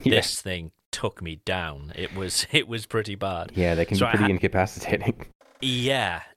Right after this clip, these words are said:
Speaker 2: yeah, and to the point where it hurts to open your eyes. It, it was
Speaker 1: Mm-hmm.
Speaker 2: that bad. So I was a few days in bed with that. Um, got up out of bed on, on, on, you know, on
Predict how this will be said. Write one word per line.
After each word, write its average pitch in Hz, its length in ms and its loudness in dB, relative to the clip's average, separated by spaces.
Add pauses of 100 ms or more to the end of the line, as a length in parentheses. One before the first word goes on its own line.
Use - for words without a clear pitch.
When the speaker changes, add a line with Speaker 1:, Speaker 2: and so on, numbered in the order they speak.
Speaker 2:
yeah, 110 320 0
and 110 120 -4
to - 80 -6
the 123 80 -4
point 131 300 -2
where 123 160 -2
it - 140 -4
hurts 117 300 -4
to 104 100 -4
open 95 160 -6
your 87 120 -4
eyes. 82 480 -6
It, - 100 -12
it - 20 -10
was 101 320 2
Speaker 1:
Mm-hmm. 98 80 2
Speaker 2:
that - 200 -6
bad. 82 360 -8
So 92 260 -8 (720)
I 120 80 -2
was 110 100 -4
a 113 60 -8
few 151 240 0
days 110 240 -2
in 98 80 -6
bed 95 240 -4
with 78 140 -10
that. 76 240 -8 (560)
Um, 98 420 -4 (300)
got 151 160 4
up - 80 -2
out 123 100 -6
of 113 100 -4
bed 92 340 -2 (140)
on, - 200 -10
on, 101 360 -6
on, 104 220 -6
you 107 140 -6
know, 95 100 -2
on 92 280 -6